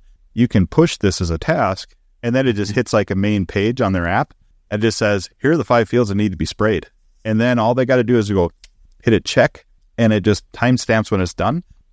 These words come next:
And then back to the weather thing you're talking about, Jason, you could have, you know, it,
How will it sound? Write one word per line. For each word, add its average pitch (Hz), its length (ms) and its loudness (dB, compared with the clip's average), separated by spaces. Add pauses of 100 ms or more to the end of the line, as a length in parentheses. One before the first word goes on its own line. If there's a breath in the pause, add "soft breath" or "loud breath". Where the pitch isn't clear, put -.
And 104 100 -2
then 101 100 0
back 101 220 2
to - 100 -10
the 87 80 -2
weather 90 280 0
thing 143 240 -2
you're 139 80 0
talking 135 240 0
about, 135 200 -4
Jason, 143 360 -4 (360)
you 113 100 0
could 110 200 2
have, 104 500 0 (240)
you 104 120 -2
know, 87 60 0 (100)
it, 104 160 -2